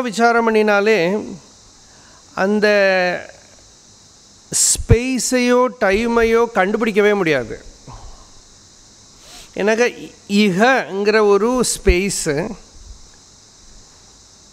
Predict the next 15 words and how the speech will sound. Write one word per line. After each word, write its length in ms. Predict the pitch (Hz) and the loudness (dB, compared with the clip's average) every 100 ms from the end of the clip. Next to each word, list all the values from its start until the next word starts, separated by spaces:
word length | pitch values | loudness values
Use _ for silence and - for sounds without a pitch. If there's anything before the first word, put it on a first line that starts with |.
| - - - | -20 -14 -6
இதானியம்ங்கிற 1080 | 185 226 240 247 254 262 262 226 214 214 214 | 2 4 4 0 0 0 0 0 0 2 2
ஒரு 100 | 202 196 185 | 0 0 0
டைம், 240 | 165 135 - - 120 - - - - - - - - - - - - 208 | 0 -4 -12 -18 -16 -16 -18 -20 -20 -20 -20 -20 -20 -20 -20 -20 -6 -6
இப்போங்கிற 540 | - - 269 240 185 202 | -6 0 0 2 0 0
ஒரு 100 | 220 165 | -2 -4
டைம். 180 | 139 117 - - - - - - - - - - - - | -6 -6 -18 -20 -20 -20 -20 -20 -20 -20 -20 -20 -20 -8
இப்போ 180 | - 196 - 233 | 0 0 0 0
டைமை 320 | 240 277 277 254 | 0 2 0 0
பார்த்தா 180 | 233 262 | -2 0
கொஞ்சம் 280 | 233 226 233 | 0 0 0
கூட 100 | 240 | 0
ஈஸியா 460 | 220 220 240 226 208 | 0 0 2 2 2
நமக்கு 220 | 185 170 156 | -2 -6 -4
புரியும். 280 | 165 143 - 139 | -4 -4 -8 -2
Time 340 | 185 202 247 | 0 2 0